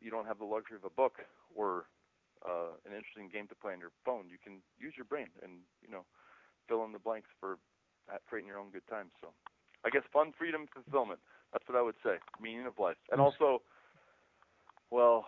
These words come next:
Speaker 1: I guess something that supersedes that is love. So <laughs> first, figure out the love thing. Get it from your family, your loved one,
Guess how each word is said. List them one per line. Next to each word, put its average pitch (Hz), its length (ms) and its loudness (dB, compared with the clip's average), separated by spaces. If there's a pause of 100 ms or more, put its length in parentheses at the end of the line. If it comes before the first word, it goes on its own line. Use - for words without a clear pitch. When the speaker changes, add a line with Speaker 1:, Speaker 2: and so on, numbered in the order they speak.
(2250)
Speaker 1:
I 107 60 -10
guess 120 180 -4 (100)
something 117 280 -4
that 110 140 -2 (140)
supersedes 156 560 -10
that 101 140 -2
is 92 160 -10
love. 101 300 4 (480)
So 117 180 0 (120)
<laughs> - 120 -6
first, - 200 8 (260)
figure 175 240 10
out 170 120 12
the 151 120 4
love 139 300 10
thing. 127 260 -2 (600)
Get 139 140 10
it 135 120 0
from 143 100 -10
your 135 100 -2
family, 143 540 6
your 123 160 0
loved 131 320 10
one, 139 440 2